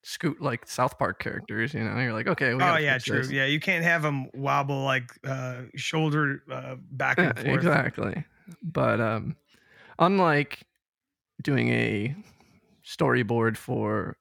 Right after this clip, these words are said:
Speaker 1: a Simpsons episode, which is very rigorous, they kinda throw these animatics together real quickly, kinda sloppily to the voiceover, and then when they go to convert it into stop motion,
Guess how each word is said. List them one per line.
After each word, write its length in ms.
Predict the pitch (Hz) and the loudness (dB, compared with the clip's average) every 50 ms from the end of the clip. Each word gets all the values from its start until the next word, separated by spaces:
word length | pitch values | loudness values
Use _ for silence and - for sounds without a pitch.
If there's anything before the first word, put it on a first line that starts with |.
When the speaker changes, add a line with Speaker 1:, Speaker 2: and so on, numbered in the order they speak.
| _ - 170 | _ -8 -6
Speaker 1:
a 500 | 147 110 104 101 85 107 104 107 143 - _ _ _ _ _ _ _ _ _ _ _ - | -4 -4 -4 -4 -4 -6 -6 -8 -8 -10 _ _ _ _ _ _ _ _ _ _ _ -6
Simpsons 440 | - - 202 180 - 170 151 123 123 | 0 2 2 4 4 4 4 4 4
episode, 460 | 113 107 - 127 - - 117 123 123 | 2 2 0 -2 -2 0 0 2 2
which 280 | 123 117 110 - - 120 | 2 0 0 -2 -2 -2
is 180 | 110 107 165 | -2 -2 -4
very 440 | - - 139 120 143 151 135 117 110 | -6 -8 -2 2 4 4 4 4 4
rigorous, 500 | 101 107 - - 117 127 156 - - - _ _ _ _ _ _ _ _ - | 2 2 2 2 2 2 0 0 -2 -8 _ _ _ _ _ _ _ _ -4
they 100 | - 147 - | -4 0 2
kinda 220 | 196 226 226 160 | 2 4 2 2
throw 240 | - - 175 156 165 | 2 2 2 4 4
these 220 | 202 165 147 120 | 4 2 2 4
animatics 680 | 139 143 139 135 127 123 123 127 123 127 - - - | 4 4 4 4 4 4 4 4 2 2 0 -4 -8
together 540 | - - - - 113 113 107 95 73 117 127 123 113 101 101 | -10 -6 -2 0 2 2 2 0 0 -2 -2 -2 -4 -4 -2
real 260 | 120 120 135 135 127 | 0 2 2 2 2
quickly, 460 | - - - 139 120 - 135 123 120 110 | 0 0 -2 -2 0 0 0 0 0 0
kinda 520 | - 170 131 131 123 120 113 113 110 104 - _ _ _ _ _ _ | 2 2 2 2 2 2 0 0 -2 -4 -6 _ _ _ _ _ _
sloppily 840 | - - - - 139 131 123 - 127 131 127 131 131 135 135 135 - - _ _ _ _ _ _ _ _ - - - | -16 -6 -2 2 2 2 2 2 0 2 2 2 4 4 2 0 -2 -4 _ _ _ _ _ _ _ _ -20 -4 0
to 100 | - 151 | 2 2
the 80 | 151 | 2
voiceover, 680 | - 135 160 160 143 - 123 117 113 113 117 120 139 - - _ _ _ _ _ - | 4 4 2 2 2 0 0 -2 0 0 0 0 0 -2 -6 _ _ _ _ _ 0
and 200 | 143 135 127 123 | 2 2 4 4
then 420 | 123 120 120 120 120 117 107 104 - _ _ _ - 139 - _ _ _ - | 4 4 4 4 2 0 0 -4 -6 _ _ _ -12 -12 -12 _ _ _ -2
when 140 | 156 143 120 | 0 2 2
they 100 | 120 120 | 2 2
go 180 | 117 123 120 113 | 2 0 0 -2
to 180 | - - 107 107 98 - _ _ _ _ - | -4 -8 -14 -16 -16 -16 _ _ _ _ -8
convert 380 | - - 165 - - 123 120 123 | -2 -2 0 2 2 2 2 2
it 80 | 120 | 2
into 720 | 117 120 120 117 - - - 113 110 110 110 101 101 104 - - _ - | 2 2 0 0 -2 -2 -2 0 0 -2 -2 -4 -6 -8 -12 -16 _ -10
stop 260 | - - 175 170 160 | -2 2 2 2 2
motion, 480 | 147 131 113 113 - - 117 110 110 | 2 0 0 0 -2 -2 -2 -2 -4